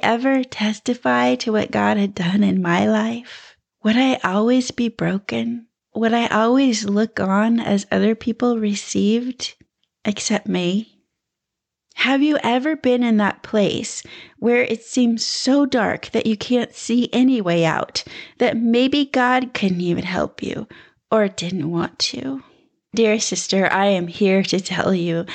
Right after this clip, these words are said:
that you can come out of that darkness. God has not forgotten you. And I want to share with you some scriptures and prayers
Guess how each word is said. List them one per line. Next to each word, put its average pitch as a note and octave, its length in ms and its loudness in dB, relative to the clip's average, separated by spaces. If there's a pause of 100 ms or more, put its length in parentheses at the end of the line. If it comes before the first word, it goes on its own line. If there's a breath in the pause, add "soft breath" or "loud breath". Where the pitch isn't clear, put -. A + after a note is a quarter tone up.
(180 loud breath)
that F#3 160 2
you G3+ 220 4
can G3 500 0
come F3+ 240 -2
out F3 400 0
of F3 240 -2
that F3 260 -2
darkness. D#3+ 800 -4 (300)
God F#3+ 240 2
has F#3 260 0
not E3+ 300 2
forgotten F#3 560 -2
you. G3 380 2 (640 loud breath)
And A3+ 140 0
I A3 120 4
want A3+ 240 0
to A#3 160 2
share B3 360 2
with A#3+ 240 -2
you F3+ 320 2
some G#3 220 2
scriptures A3+ 600 0
and B3 160 2
prayers F3 460 -2